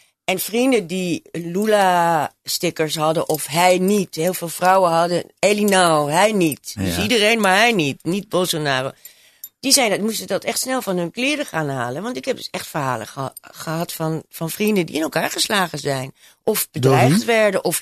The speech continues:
Speaker 1: of, of we, we gaan je nu verkrachten, want dat mag van Bolsonaro. Eh, mijn gay vrienden, nou, die, snel oorbelletjes uit. En, eh, echt el-, elk, elk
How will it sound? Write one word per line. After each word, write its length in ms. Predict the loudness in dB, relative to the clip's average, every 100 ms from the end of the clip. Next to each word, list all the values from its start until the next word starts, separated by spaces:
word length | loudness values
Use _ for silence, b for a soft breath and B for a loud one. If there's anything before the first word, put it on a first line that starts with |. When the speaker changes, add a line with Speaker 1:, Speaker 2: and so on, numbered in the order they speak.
| -6
Speaker 1:
of, 240 | -8 -8 -10
of 120 | -8 -6
we, 100 | -6 -8
we 160 | -6
gaan 180 | -2 0
je 60 | 2
nu 140 | 2
verkrachten, 520 | 0 0 0 0 -2
want 120 | -4 -2
dat 120 | -2
mag 220 | -6 -8 B B B
van 160 | -6 0
Bolsonaro. 880 | 0 2 0 0 0 0 -4 -6 b b b b b b b _ -12
Eh, 260 | -6 -6 -6
mijn 300 | -6 -2 -2 2
gay 240 | 2 2
vrienden, 640 | 0 -2 0 0 -2 -2 -6 _ -12
nou, 320 | -4 -2 -2
die, 120 | -4 -12 -20 -8
snel 420 | -2 2 2 2
oorbelletjes 600 | 2 2 2 0 -2 0
uit. 380 | 2 2 0 -2
En, 300 | 0 0 0
eh, 420 | 2 2 0 0
echt 200 | -6 0
el-, 220 | 4 4 4
elk, 240 | 4 2 -4 _ -20 _
elk 240 | 0 0